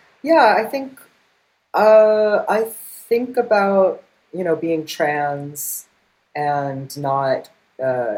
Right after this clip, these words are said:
and having, like, kind of a gender that is indeterminate in a way, or is, is, you know, somewhat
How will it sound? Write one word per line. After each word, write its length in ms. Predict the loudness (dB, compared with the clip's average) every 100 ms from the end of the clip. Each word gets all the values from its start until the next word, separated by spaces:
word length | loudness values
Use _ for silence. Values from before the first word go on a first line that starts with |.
| -6
and 120 | -10 -10
having, 320 | -8 -8 -8
like, 180 | -10 -10
kind 160 | -10
of 140 | -8 -6
a 340 | -6 -6 -10 _ _ _ _ _ _ _ _ _
gender 480 | -6 -4 -4 -4 -2
that 480 | -2 -2 -2 -6 -10 _ _ _ _ _
is 680 | -6 -4 -4 -6 -6 -10 -14 -10
indeterminate 640 | -8 -8 -8 -8 -8 -8
in 80 | -8
a 40 |
way, 220 | -4 -2 -2
or 140 | -4 -6
is, 180 | -10 -12
is, 380 | -10 -10 -12 -18 _ _ -14
you 80 | -10
know, 300 | -8 -10 -12 _ _ _ _ _ _ _ _ _ _ _ _ _ _ _
somewhat 760 | -8 0 0 0 -2 -2 -4